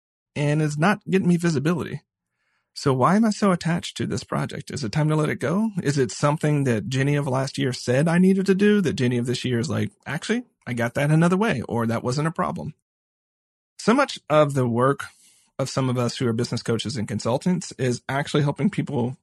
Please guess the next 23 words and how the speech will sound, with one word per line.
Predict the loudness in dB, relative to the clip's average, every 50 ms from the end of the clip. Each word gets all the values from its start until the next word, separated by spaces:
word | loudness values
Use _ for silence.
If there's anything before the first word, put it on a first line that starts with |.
| _
determine | -4 -4 -2 0 2 2 4 4 4 2
what | 0 0 0
their | 0 0 2
real | 2 2 2 0
problems | 2 0 0 2 2 2 0 0 0
are | 0 0 0 -2 -4 -6 _ _ _ _ _
and | -4 -2 0
what | 0 0 0
they're | 0 0
not. | 2 2 0 0 -4 -10 -16 -20 _ _ _ _ _ _ _ _ _ 0
And | 0 2 2 0
so | 2 4 4 6 6 6 4
I | 4 2 0
think | 0 2 2 2 2 -2 _ _ _ _ _
that's | -2 0 2 4 4 2 0 0 0
where | 2 4 6 6 6 6 4 2 0 -4 _ _ _
that | -2 -2 -2 0
cash | 0 0 0 2
flow | 4 4 2
opportunity | 2 2 0 0 0 2 2 0
visit | 0 0 -2 -2 -4 -6 -6
framework | -4 -4 -2 -2 -2 -2 -4 -2
helps | -2 -2 -2 -2 -4 -8 -12 -12 -14 -16